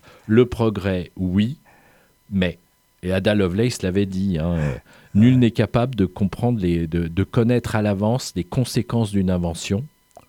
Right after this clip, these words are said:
Donc, prudence, philosophie, d'abord, hein, et ré-, réflexion avant de balancer, euh, toutes les innovations, euh, sur le marché.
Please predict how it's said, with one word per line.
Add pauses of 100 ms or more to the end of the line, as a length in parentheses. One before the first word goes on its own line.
(480)
Donc, (160)
prudence,
philosophie, (180)
d'abord, (520)
hein, (100)
et
ré-,
réflexion
avant
de
balancer,
euh,
toutes
les
innovations,
euh,
sur
le
marché.